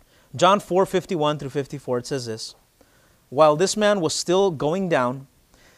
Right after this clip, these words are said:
his servants met him, saying that his boy was alive. He asked them at what time he got better. 'Yesterday at one in the afternoon, the fever left him,' they answered.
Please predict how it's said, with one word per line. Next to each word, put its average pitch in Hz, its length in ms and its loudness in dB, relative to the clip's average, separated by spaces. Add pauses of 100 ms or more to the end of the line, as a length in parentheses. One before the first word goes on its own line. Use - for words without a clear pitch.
(140)
his 156 160 -2
servants 202 380 0
met 165 240 2
him, 127 280 -8
saying 127 540 -4 (300)
that 160 160 0
his 175 120 -2
boy 147 320 0
was 156 200 -2
alive. 175 440 2 (840)
He 180 160 0
asked 202 260 0
them 196 140 -2
at 147 160 -2
what 180 160 2
time 165 280 -2
he 156 100 -8
got 151 260 -2
better. 120 300 -4 (680)
'Yesterday 180 540 0
at 139 200 -2
one 156 160 0
in 190 80 -4
the 160 100 0
afternoon, 143 540 -4 (220)
the 170 120 -4
fever 160 280 0
left 185 300 0
him,' 123 100 -4
they 123 80 -4
answered. 131 380 -8